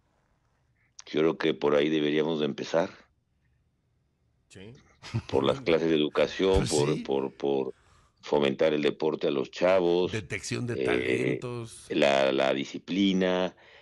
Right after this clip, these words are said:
Speaker 1: Y luego detectar a los, a los chavos, ¿no? Detectar a los talentos y trabajar con ellos.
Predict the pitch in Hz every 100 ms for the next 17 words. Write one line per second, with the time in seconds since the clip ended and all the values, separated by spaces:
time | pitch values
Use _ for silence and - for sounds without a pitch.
0 | - 104 98 110 123 113 90 98 90 -
1 | 123 131 107 95 80 - - 71 67 -
2 | - 123 80 - 90 92 - 73 - 90
3 | 95 92 - 101 98 80 87 101 - _
4 | 78 71 69 67 69 69 67 - 65 65
5 | 69 64 - 65 101 69 57 -